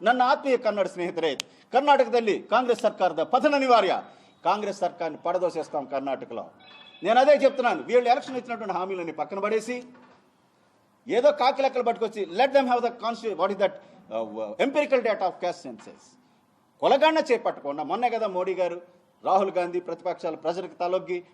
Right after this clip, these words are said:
ఫస్ట్ టైమ్ కులగణన చేస్తున్నాం, ఇదిగో మా పార్టీ కమిటెడ్గా ఉందని చెప్పి ఇచ్చారు.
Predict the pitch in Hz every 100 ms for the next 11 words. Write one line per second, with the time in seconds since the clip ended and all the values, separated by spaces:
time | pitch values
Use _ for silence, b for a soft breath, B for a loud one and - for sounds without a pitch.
0 | _ 185 190 202 190 - 196 190 185 185
1 | 180 202 190 175 170 185 180 - 151 190
2 | 202 208 208 202 196 196 202 190 185 208
3 | 226 208 214 220 233 240 240